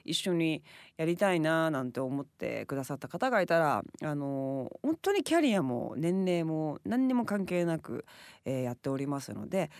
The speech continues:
ぜひ、あの、ウェブチャンネルコラボレート「めぐみコラボレート」で検索してくだされば、あの、出ますので、えー、なんかやりたいと思った方は、ぜひ送っていただけたらな、なんて思っております。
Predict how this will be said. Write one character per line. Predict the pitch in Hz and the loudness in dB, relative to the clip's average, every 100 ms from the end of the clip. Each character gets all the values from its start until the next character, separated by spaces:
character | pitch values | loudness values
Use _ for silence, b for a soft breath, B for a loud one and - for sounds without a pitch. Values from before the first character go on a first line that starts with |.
| B - | B -2
ぜ | 165 | -2
ひ、 | 147 107 - | 0 -4 -4
あ | 120 | -6
の、 | 123 | -4
ウ | |
ェ | 131 143 | -2 -2
ブ | |
チ | 131 | -2
ャ | 135 | -2
ン | 127 | -2
ネ | 107 | -2
ル | 113 - | -6 -6
コ | - | -2
ラ | 143 | -2
ボ | 135 | -2
レ | 139 131 | -4 -4
ー | |
ト | - 113 - | -6 -8 2
「め | 180 | 4
ぐ | 240 | 4
み | 254 | 2
コ | 247 214 | 2 2
ラ | 208 | 2
ボ | 208 | 2
レ | 214 | 0
ー | |
ト」 | 175 | 0
で | 156 135 | -2 -2
検 | 143 139 | -4 -4
索 | 139 143 | -6 -8
し | 139 | -8
て | 147 | -4
く | |
だ | 151 | -4
さ | 151 | -2
れ | 147 120 | -2 0
ば、 | - - | -2 -2
あ | |
の、 | 113 113 | -2 -2
出 | 127 | 0
ま | 147 | 0
す | - | -2
の | - - | -8 -8
で、 | - - B B 190 - | -10 -12 B B -14 -6
え | 135 127 123 120 113 107 - - - | -6 -4 -4 -6 -6 -8 -8 -10 -8
ー、 | |
な | 131 | -10
ん | |
か | - - | -8 -10
や | - 139 | -4 -2
り | |
た | 123 | -2
い | - | -4
と | - 147 | -4 -2
思 | 208 | 0
っ | |
た | 254 | 0
方 | 247 233 | 2 4
は、 | 156 120 B B - | 4 2 B B -10
ぜ | 127 | -10
ひ | 120 113 | -8 -10
送 | - 131 | -8 -10
っ | |
て | - | -6
い | 120 | -4
た | 131 | -4
だ | 131 | -4
け | 156 | -2
た | 165 | 0
ら | 156 | 0
な、 | 196 208 | 2 2
な | 139 | -2
ん | |
て | - - | -4 -6
思 | 135 147 | -4 -4
っ | |
て | - | -2
お | 135 | -2
り | 160 | 2
ま | 262 | 2
す。 | 311 269 | 2 0